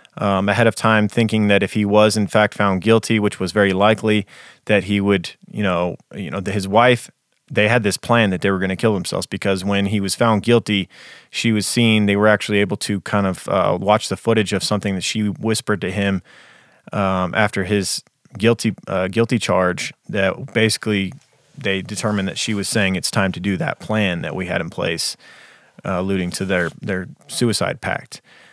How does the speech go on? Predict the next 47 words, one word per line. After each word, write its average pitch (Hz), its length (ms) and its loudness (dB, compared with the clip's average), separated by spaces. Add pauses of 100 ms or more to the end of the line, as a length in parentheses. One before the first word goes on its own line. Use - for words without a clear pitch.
(160)
Now, 90 540 0 (220)
he 139 280 4
could 117 200 2
have 98 340 0
had 101 200 0
his 95 160 -2
own 123 260 8
little 92 220 2
plan 92 380 0
here 90 380 -2
that 92 320 -2 (100)
he 104 200 -4
would 98 140 -4
convince 101 420 -2
her, 110 260 4
yeah, 107 240 4
that 95 160 -2
he 104 80 -2
was 92 120 -4
gonna 101 160 -2
do 113 160 2
that 92 180 4
with 92 120 -6
her, 101 280 0 (520)
and 98 200 -2
meanwhile 98 500 4
had 98 120 -2
been 98 160 -2
setting 104 300 0
aside 98 380 0
stuff 104 280 0
for 98 180 -4
his 98 200 -2
getaway 98 580 2 (460)
after 98 340 -2
she 110 200 -2
jumped 98 300 -2
off 92 140 2
the 92 80 -8
bridge 101 280 0
or 92 140 -4
he 101 140 -4
pushed 104 340 -2
her 92 120 0
off 87 140 -4
the - 80 -12
bridge. - 460 -10